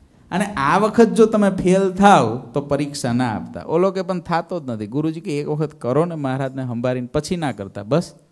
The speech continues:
પરીક્ષાની ફી ભરી, પરીક્ષા આપી, પાસ થઈ ગયા. સી એની પરીક્ષા પૂરી થઈ ગઈ. બોલો, હવે જે ચૌદ વર્ષથી પાસ ના થયો, એક જ વખતમાં થઈ ગયો. એ કૃપા.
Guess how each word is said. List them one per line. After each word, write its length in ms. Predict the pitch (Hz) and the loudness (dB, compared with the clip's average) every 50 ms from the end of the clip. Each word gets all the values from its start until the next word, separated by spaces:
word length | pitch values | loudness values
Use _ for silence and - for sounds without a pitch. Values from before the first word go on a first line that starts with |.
| _ _ _ _ _ _ _ _ _ _ _ _ _ _ | _ _ _ _ _ _ _ _ _ _ _ _ _ _
પરીક્ષાની 500 | - 135 139 135 135 - - 123 117 113 | -4 -2 -2 -2 -4 -6 -6 -6 -6 -6
ફી 240 | 107 - - 139 147 | -6 -6 -4 -4 -2
ભરી, 360 | 143 131 139 135 135 131 135 135 - _ _ _ _ _ _ _ _ _ _ _ _ _ | -2 0 0 0 0 -2 -4 -8 -12 _ _ _ _ _ _ _ _ _ _ _ _ _
પરીક્ષા 480 | - 120 135 131 131 - - 151 139 131 | -2 0 0 0 -2 -2 0 2 2 2
આપી, 300 | 127 - - 131 131 131 - _ _ _ _ _ _ _ _ _ _ _ _ _ | 2 0 -4 -6 -6 -8 -12 _ _ _ _ _ _ _ _ _ _ _ _ _
પાસ 280 | - 143 143 143 - - - | 2 2 2 2 -2 -6 -8
થઈ 160 | 104 92 87 | -8 -8 -8
ગયા. 220 | 82 87 90 87 - _ - | -8 -12 -12 -14 -14 _ -18
સી 240 | - - 123 123 123 | -10 -6 -2 0 0
એની 220 | 123 123 127 120 | 0 0 0 -4
પરીક્ષા 460 | 117 - 120 117 120 104 - - 123 | -4 -4 -4 -4 -4 -4 -4 -4 -4
પૂરી 280 | 120 - - 160 156 131 | -4 -4 -4 -4 -4 -4
થઈ 200 | - - 90 90 | -4 -6 -8 -10
ગઈ. 100 | 87 92 | -8 -10
બોલો, 380 | 90 104 110 107 98 87 82 82 _ _ _ _ _ _ _ _ _ _ _ _ _ _ _ _ _ - | -6 -4 -2 -2 -2 -4 -8 -12 _ _ _ _ _ _ _ _ _ _ _ _ _ _ _ _ _ -6
હવે 160 | 117 113 123 | -4 -2 -2
જે 160 | 117 117 127 | -4 -4 -6
ચૌદ 340 | 120 127 - 139 147 156 151 | -6 -2 0 2 2 4 4
વર્ષથી 360 | 151 156 151 151 151 156 165 | 4 4 2 2 0 -2 -4
પાસ 360 | 151 - - 143 143 139 - - | -4 0 0 2 2 2 0 0
ના 120 | 151 156 | 0 0
થયો, 420 | 151 147 - - 143 110 98 101 117 | 0 0 0 0 0 0 0 0 0
એક 260 | 117 139 147 147 165 | 0 0 0 2 0
જ 120 | 160 151 | 0 0
વખતમાં 480 | 151 135 127 - 131 113 120 117 110 101 | 0 -2 -2 -2 -4 -2 -2 -2 -4 -4
થઈ 240 | 101 - 104 95 92 | -4 -4 -4 -4 -4
ગયો. 260 | 92 92 95 95 101 - _ _ _ _ _ _ _ | -6 -8 -8 -10 -10 -14 _ _ _ _ _ _ _
એ 60 | 135 123 | -14 -14
કૃપા. 480 | - - - 131 131 131 - 87 78 | -6 0 2 2 2 2 -2 -10 -10